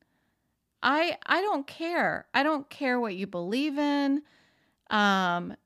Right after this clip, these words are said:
religiously, politically, um, uh, medically. I c-, I could give a shit. I really could.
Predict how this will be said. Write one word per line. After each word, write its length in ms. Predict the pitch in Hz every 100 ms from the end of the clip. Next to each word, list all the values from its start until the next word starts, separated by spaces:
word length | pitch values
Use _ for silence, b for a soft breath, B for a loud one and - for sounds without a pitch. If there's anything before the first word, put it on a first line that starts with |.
| -
religiously, 1080 | 214 214 254 285 294 - 285 277 277 269 254
politically, 1300 | - 196 196 262 285 285 294 285 277 269 262 262 254 b b b b
um, 640 | - 185 175 165 165 175 - _ _ _ _ _
uh, 220 | 180 160
medically. 1120 | 165 196 214 277 302 294 277 254 254 254 262 -
I 140 | -
c-, 140 | 247 - -
I 100 | 247
could 220 | 285 226
give 160 | 233
a 80 | 240
shit. 380 | 247 247 226 -
I 80 | -
really 420 | 226 208 233 220
could. 440 | 214 226 151 147